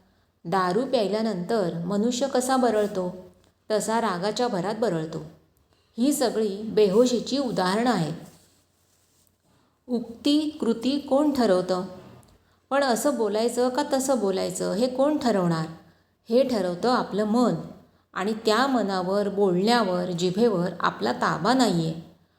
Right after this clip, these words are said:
असा ताबा मिळवता येतो का? हे शक्य आहे. प्रयत्न करावे लागतात, पण हे शक्य आहे. तसेच कृतीचे वेळी हात जोडून नमस्कार करणं ही कृती आहे. हात उगारणं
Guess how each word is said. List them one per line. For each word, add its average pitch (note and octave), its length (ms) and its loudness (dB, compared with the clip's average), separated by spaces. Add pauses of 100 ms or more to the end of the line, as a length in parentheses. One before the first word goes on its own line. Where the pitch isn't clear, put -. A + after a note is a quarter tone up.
(280)
असा G#3+ 320 0
ताबा B3+ 320 -2
मिळवता A3+ 420 -2
येतो B3 320 0
का? A3+ 280 -2 (800)
हे B3+ 120 4
शक्य B3 400 2
आहे. E3 240 2 (580)
प्रयत्न G#3 460 2
करावे A3+ 400 0
लागतात, E3 360 -4 (560)
पण B3 140 0
हे D4 180 2
शक्य B3 420 -2
आहे. D#3+ 400 -2 (680)
तसेच A#3 480 0
कृतीचे B3+ 520 2
वेळी F3+ 400 2 (340)
हात A#3+ 320 0 (100)
जोडून C4 280 2
नमस्कार A#3 500 -2
करणं G3+ 440 0 (140)
ही C#4 80 0
कृती G#3+ 360 0
आहे. D3+ 420 -2 (600)
हात B3+ 300 2
उगारणं B3+ 520 -2